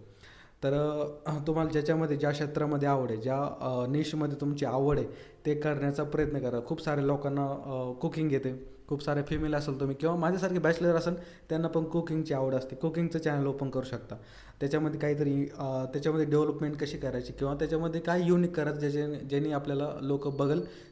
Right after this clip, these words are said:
ते नंतरचा भाग राहिला. फक्त तुम्हाला स्टार्ट करायचं आहे, काही करा. पोस्ट करत राहा आणि एवढी चिंता करू नका की तुमचं चार व्हिडिओ टाकले, पाच व्हिडिओ टाकले आणि व्हायरल गेले नाही किंवा झिरो व्ह्यूज आले. त्याचं काही चिंता करू नका. फक्त तुमचं काम आहे की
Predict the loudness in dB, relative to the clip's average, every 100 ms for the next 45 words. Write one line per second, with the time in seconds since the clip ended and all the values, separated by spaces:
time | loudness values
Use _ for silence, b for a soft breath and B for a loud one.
0 | -2 4 6 6 6 4 0 0 0 0
1 | 0 -2 0 2 2 2 2 2 2 2
2 | 2 2 0 0 2 4 4 2 -2 B
3 | B B B 2 4 4 4 4 2 0
4 | -4 -8 -4 -2 2 2 2 0 -2 0
5 | 0 2 4 4 4 2 2 4 0 -2
6 | B -4 2 2 4 2 0 -2 -2 -2
7 | -2 -2 -2 -2 -2 -2 0 0 0 0
8 | 0 -2 -2 -4 -6 -6 -6 -4 -2 0
9 | -2 -2 -4 -2 0 2 2 4 2 2
10 | 0 -2 0 2 2 0 -2 -2 -2 -2
11 | -2 -4